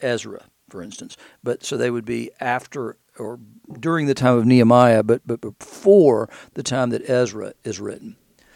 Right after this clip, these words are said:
And so they've come back to the land. And, and what there's obviously there, there's a spiritual malaise. There's a, there's a, there's a sense that, that the people are not being prepared. They, they've come back from their exile,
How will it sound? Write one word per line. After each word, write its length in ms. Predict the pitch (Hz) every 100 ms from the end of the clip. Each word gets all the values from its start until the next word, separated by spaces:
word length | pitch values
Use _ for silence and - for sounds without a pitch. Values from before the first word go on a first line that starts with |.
| _ -
And 140 | 131
so 160 | 123 127
they've 200 | 120 -
come 260 | - 160
back 260 | 143 139 -
to 120 | 143
the 80 | 120
land. 520 | 120 117 101 92 - - _ _
And, 160 | - 131
and 200 | - 131
what 200 | 131 147 -
there's 300 | 151 131 117
obviously 440 | 143 143 131 135
there, 320 | 120 147 135
there's 220 | 123 123 117
a 60 |
spiritual 520 | - - 151 147 151
malaise. 640 | 127 113 113 104 92 85 -
There's 220 | 120 107
a, 60 |
there's 320 | - 120 113 107
a, 80 | -
there's 200 | 120 107
a 60 |
sense 380 | 110 - 139 139
that, 200 | - 127 - - - _
that 320 | 127 123 117 - _
the 140 | 123 107
people 420 | - 151 139 127
are 140 | 127
not 420 | 117 120 127 120 - _ _ _ _ -
being 280 | 117 139 123
prepared. 540 | 104 98 117 107 101
They, 120 | 98 117
they've 200 | 117 -
come 300 | - 175 123
back 540 | 131 170 110 107 -
from 140 | 139
their 200 | 123 120
exile, 640 | 147 147 120 117 95 104